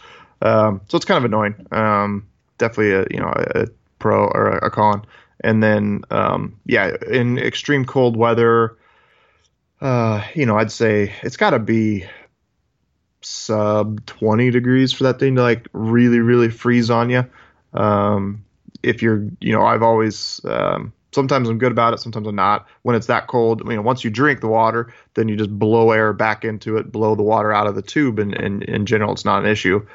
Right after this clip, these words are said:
But the second you forget to do that, that freezes up and you have no access to your water. And that is a giant pain in the butt. I mean, plenty of times I've been on a hunt where I had to pull the bladder out of the pack, unscrew the thing, and drink <laughs> out of it, right? Uh, just drink right out of the, the, the, uh, bag.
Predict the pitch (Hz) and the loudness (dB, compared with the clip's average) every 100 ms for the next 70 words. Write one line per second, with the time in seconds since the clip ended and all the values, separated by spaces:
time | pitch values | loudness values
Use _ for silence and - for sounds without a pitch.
0 | - - 113 110 127 110 - 107 - 98 | -6 -2 0 0 -2 -2 -4 -6 -6 -2
1 | 123 120 101 113 104 104 110 110 - - | -2 -4 -6 -4 -2 -2 -2 -4 -6 -6
2 | 117 101 95 98 98 101 101 98 - - | -6 -4 -2 -2 -2 -4 -4 -2 -2 -4
3 | - - 50 - - - 55 - 113 - | -4 -8 -10 -8 -6 -2 -2 -2 -4 -8
4 | - _ - 120 113 98 135 117 104 101 | -20 _ -2 0 0 -2 -6 -6 -4 -4
5 | - - 98 98 90 - - 98 95 117 | -6 -8 -6 -6 -4 -4 -4 -8 -4 0
6 | 104 101 107 104 104 98 - _ _ _ | 0 0 0 0 -2 -4 -10 _ _ _
7 | _ _ - 117 107 101 113 98 - 101 | _ _ -2 0 0 0 -2 -2 -2 -2
8 | 101 98 - 107 104 113 - 110 104 104 | 0 -4 -6 -4 -4 -6 -2 0 0 2
9 | 104 101 101 92 - 104 95 - - 101 | 2 2 0 0 -2 -2 -2 -2 -4 -2
10 | - 117 107 101 110 104 95 95 101 92 | -4 -2 -2 -2 -2 -2 -4 -4 -4 -2
11 | - 139 113 117 - 107 107 - - _ | 0 0 0 0 0 -2 -2 -6 -20 _
12 | - 104 101 101 - 110 104 107 104 104 | -2 -2 -2 -6 -4 -4 0 0 2 2
13 | 101 107 101 101 _ 107 104 - 117 107 | 0 -2 -4 -8 _ -8 -8 -4 0 2
14 | 101 101 104 107 104 | 2 0 2 0 -2